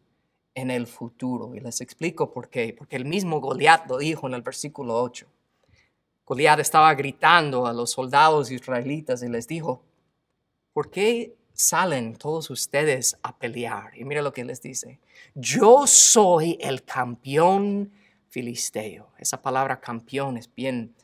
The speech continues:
profundo. Realmente significa el que peleaba en lugar o en nombre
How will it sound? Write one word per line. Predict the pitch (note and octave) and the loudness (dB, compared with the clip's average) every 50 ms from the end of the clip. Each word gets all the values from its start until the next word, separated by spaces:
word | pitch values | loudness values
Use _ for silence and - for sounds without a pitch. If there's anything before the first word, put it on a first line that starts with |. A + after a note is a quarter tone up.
| _ _ _ _ _ | _ _ _ _ _
profundo. | - A#2 - - - D3 D3+ D3 B2+ A2 G2+ G2+ | -14 -14 -14 -10 -10 -8 -8 -6 -8 -8 -8 -8
Realmente | G#2+ A#2 A#2+ A#2+ C3+ C#3+ D3+ - C#3 B2+ A#2 - _ _ _ _ _ _ | -8 -8 -6 -6 -6 -6 -6 -6 -6 -8 -8 -8 _ _ _ _ _ _
significa | - - - E3 C3+ B2+ A#2+ - - E3+ E3+ - D3+ C3+ B2+ B2 - _ _ _ _ _ _ _ _ _ _ _ - | -2 -2 -2 -2 -4 -8 -8 -6 -6 -6 -4 -2 -2 -2 -2 -4 -8 _ _ _ _ _ _ _ _ _ _ _ -2
el | F3+ E3+ E3 E3 | -2 -2 -2 -4
que | - F3 E3+ | -8 -10 -10
peleaba | - _ - D#3 C3 C3 C3+ C3+ C#3+ D3+ F#3 G#3 A3 A3+ A3+ A#3+ B3 B3 B3+ B3+ B3 - _ _ _ _ _ _ - | -10 _ -6 -6 -6 -4 -4 -2 2 4 6 6 6 6 2 0 -2 -2 -2 -4 -8 -12 _ _ _ _ _ _ -10
en | D#3+ D#3 D#3 C#3+ | -8 -6 -6 -4
lugar | C3+ C#3 C#3 C3 D3 D3 E3+ F#3+ G#3 A#3 B3 C#4 G3 D#4 D4+ - _ _ _ _ _ | -4 -4 -2 0 2 4 4 6 4 4 2 2 -2 -4 -8 -14 _ _ _ _ _
o | - D3+ D3+ D3 | -4 0 0 0
en | C#3+ C#3 C3+ C#3 C#3+ | 0 -2 -4 -4 0
nombre | D3 E3 G3 A3 A#3+ B3+ C4+ C#4 C#4+ D4 D4 - | 2 6 6 6 6 6 2 2 0 0 -4 -8